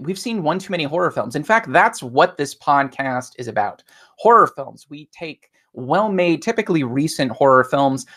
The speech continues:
bite down on them, and suck out that sweet, sweet intellectual juice, like Hannibal to his Chianti. We analyze horror films. We talk about why they're scary. We muse about their cinematic and cultural value. I'm, like, really hyped tonight, in case you can't tell. Something about, like,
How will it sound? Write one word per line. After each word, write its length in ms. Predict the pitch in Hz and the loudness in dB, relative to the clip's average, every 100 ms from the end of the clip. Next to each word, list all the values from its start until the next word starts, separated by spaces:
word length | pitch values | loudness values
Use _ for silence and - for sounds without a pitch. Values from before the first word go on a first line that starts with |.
| _ | _
bite 400 | 131 123 156 190 | -6 2 4 4
down 200 | 190 151 | 4 4
on 120 | 156 151 | 6 4
them, 160 | 143 | 0
and 100 | 113 | -2
suck 340 | 117 - 170 185 | -6 0 0 4
out 200 | 156 156 | 2 4
that 180 | 120 | 0
sweet, 580 | - - - 156 190 247 | 0 -10 -10 -6 -6 -6
sweet 440 | - - 147 190 196 | -10 -12 -8 -6 -2
intellectual 600 | 190 156 147 - 147 120 | 0 2 0 -2 -6 -6
juice, 340 | 120 104 - | -8 -10 -6
like 160 | 135 123 | -6 -6
Hannibal 480 | - 202 220 208 196 | -4 0 2 2 2
to 140 | 180 | -2
his 140 | 165 | -4
Chianti. 540 | - 139 127 117 95 - - - - - - - - - - _ - | -4 -4 -4 -6 -12 -16 -16 -16 -18 -18 -20 -20 -20 -20 -20 _ -2
We 140 | 165 | 0
analyze 460 | 196 240 254 247 240 | 4 4 6 6 4
horror 300 | 247 233 233 | 2 4 4
films. 360 | 240 240 233 226 | 2 0 -2 -2
We 100 | 147 | -4
talk 260 | - 202 196 | 2 2 4
about 240 | 165 143 | 2 4
why 100 | 143 | 2
they're 140 | 117 | 0
scary. 640 | 110 - - 208 214 220 214 | -6 -8 -4 -4 -2 -6 -10
We 120 | 165 | -10
muse 260 | 160 190 | -8 -10
about 280 | 175 147 147 | -6 -4 -4
their 100 | 123 | -6
cinematic 680 | 120 - 190 156 160 170 165 | -18 -16 -12 -4 -2 -2 -6
and 120 | 135 | -14
cultural 460 | 123 175 165 139 127 | -10 -8 -8 -10 -4
value. 420 | 156 170 170 170 | 0 0 -2 -6
I'm, 100 | 175 | 0
like, 120 | 262 - | 0 0
really 240 | 185 220 | -4 -4
hyped 260 | - 196 - | -2 -2 -2
tonight, 320 | - 117 101 | -14 -12 -14
in 40 | |
case 280 | 120 151 - | -16 -18 -18
you 60 | 139 | -18
can't 260 | - 135 | -14 -12
tell. 200 | - 143 | -4 -4
Something 340 | - 170 175 202 | -4 -10 -10 -6
about, 340 | 190 180 165 | 0 2 0
like, 260 | 147 110 | -4 -6